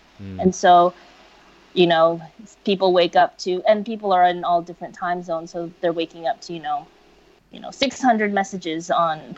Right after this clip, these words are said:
Speaker 2: uh, notifications on Seesaw, and it, it, that, you know, that red dot is, it, it,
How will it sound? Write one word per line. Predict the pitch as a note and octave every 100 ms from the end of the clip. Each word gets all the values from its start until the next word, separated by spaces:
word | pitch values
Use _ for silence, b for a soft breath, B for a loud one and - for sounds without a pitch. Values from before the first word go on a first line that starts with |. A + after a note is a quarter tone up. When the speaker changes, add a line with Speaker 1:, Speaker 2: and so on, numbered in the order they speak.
| -
Speaker 2:
uh, | F3
notifications | E3+ F#3+ F#3+ F#3+ - F#3 - E3 F3
on | E3 E3 E3 -
Seesaw, | - G#3+ G3+ F#3 D#3+ D3+ -
and | F3
it, | - -
it, | G3 - -
that, | F#3+ F3+ -
you | -
know, | F3 E3 E3+ F#3+ _ _
that | - F3
red | F#3+ G3
dot | F#3+ F#3 -
is, | F3+ E3+ _ _
it, | F3+ _
it, | F#3+